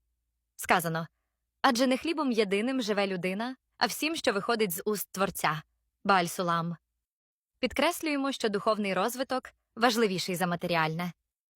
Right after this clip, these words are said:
Ми просимо Творця працювати над нами. Ми хочемо бути глиною в руках майстра,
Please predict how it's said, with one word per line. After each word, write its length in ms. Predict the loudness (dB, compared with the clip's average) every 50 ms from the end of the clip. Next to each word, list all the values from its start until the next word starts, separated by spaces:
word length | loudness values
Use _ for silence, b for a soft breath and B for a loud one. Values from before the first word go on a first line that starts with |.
| _ _ _ _ _ _ _ _ _ _ _ _ _ _ 0
Ми 120 | 0 2
просимо 400 | 4 2 0 2 0 0 0 0
Творця 480 | 0 -2 -4 -2 -2 -2 0 0 -2 -2
працювати 560 | 0 -2 -2 0 0 0 2 2 2 2 0 0
над 160 | 0 0 2
нами. 380 | 0 0 0 0 -2 -6 -8 -10 _ _ _ _ _ _ _ _ _
Ми 100 | -4 0
хочемо 360 | 2 2 2 2 2 0 0
бути 220 | 0 -2 -2 -2 -2
глиною 440 | 0 0 0 0 0 0 -2 -2
в 40 | -4
руках 280 | -4 -2 -4 -4 -2 -2
майстра, 580 | 0 0 0 -2 -4 -4 -2 0 0 0 -2